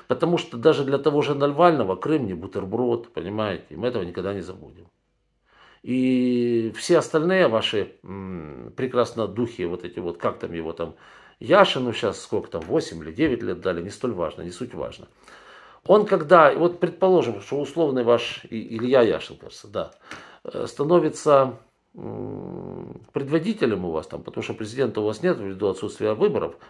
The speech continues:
вот становится он у вас предводителем, верховным вождём, э, скрепных команчей, он моментально станет Путиным два. Вот вот так это будет. Увы и ах, по-другому не будет. Поэтому мы не хотим, чтобы этого было в принципе. Мы хотим, чтобы была отдельно Московия,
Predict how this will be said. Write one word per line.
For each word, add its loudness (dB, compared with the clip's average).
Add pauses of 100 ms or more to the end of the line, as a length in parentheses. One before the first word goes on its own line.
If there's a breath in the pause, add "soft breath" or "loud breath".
вот -4
становится 0
он -4
у -2
вас -2
предводителем, -6
верховным -4
вождём, -6 (400 loud breath)
э, -4
скрепных -2
команчей, 0 (300 soft breath)
он -2
моментально 2
станет -2
Путиным -6
два. -8
Вот -4 (960)
вот -6
так 6
это -4
будет. -18
Увы 2
и 4
ах, 0
по-другому 0
не -4
будет. -12 (240 loud breath)
Поэтому 10
мы 4
не 4
хотим, 2
чтобы 4
этого 2
было 0
в -8
принципе. -10 (380 loud breath)
Мы 8
хотим, 4
чтобы -2
была 8
отдельно 4
Московия, 4